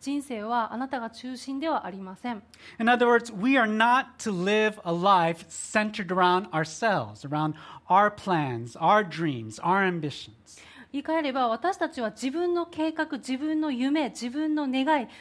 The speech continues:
Speaker 1: それを中心にして生きるんではないんです。
Speaker 2: Instead, we are to live our lives centered around God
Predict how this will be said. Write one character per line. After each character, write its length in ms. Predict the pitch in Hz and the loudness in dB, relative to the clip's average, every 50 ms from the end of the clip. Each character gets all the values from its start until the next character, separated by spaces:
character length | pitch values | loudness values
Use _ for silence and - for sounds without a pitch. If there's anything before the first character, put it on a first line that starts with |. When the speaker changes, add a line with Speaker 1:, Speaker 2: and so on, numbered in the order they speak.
| - | -20
Speaker 1:
そ 160 | _ - - 330 | _ -8 -6 -4
れ 100 | 359 370 | -4 -4
を 80 | 359 | -4
中 300 | 359 - - 339 339 339 | -6 -6 -4 -4 -4 -4
心 260 | 339 - 339 339 330 | -4 -4 -4 -2 -2
に 80 | 330 330 | -4 -4
し 80 | 330 - | -6 -6
て 120 | - 320 | -6 -6
生 80 | 277 - | -4 -2
き 120 | - 294 | -2 -2
る 120 | 285 262 | -2 -2
ん 60 | 226 220 | -4 -6
で 80 | 226 | -6
は 120 | 214 196 185 | -6 -6 -6
な 140 | 202 220 | -6 -6
い 60 | 226 214 | -6 -6
ん 80 | 196 | -8
で 120 | 180 185 - | -10 -12 -12
す。 120 | - 190 180 - - _ _ - | -12 -12 -12 -12 -14 _ _ -10
Speaker 2:
Instead, 400 | 170 156 - - 208 208 202 196 | -8 -8 -2 0 2 2 2 0
we 100 | 190 208 | -2 0
are 140 | 226 220 214 | 0 0 0
to 180 | 220 - - 175 | 0 -6 -10 -6
live 180 | 180 208 208 | -4 -4 -4
our 280 | 208 208 185 185 196 185 | -2 -2 -2 0 0 0
lives 280 | 175 175 175 175 170 165 | 2 2 2 2 2 0
centered 500 | - - - 180 180 160 - 175 156 151 | -6 -10 -8 -6 -6 -6 -8 -6 -6 -4
around 460 | 143 151 151 143 143 139 135 131 131 | -2 0 0 0 0 -2 -4 -6 -4
God 560 | 139 170 190 185 160 135 113 110 104 104 104 | 0 2 2 2 2 0 -2 -6 -8 -10 -12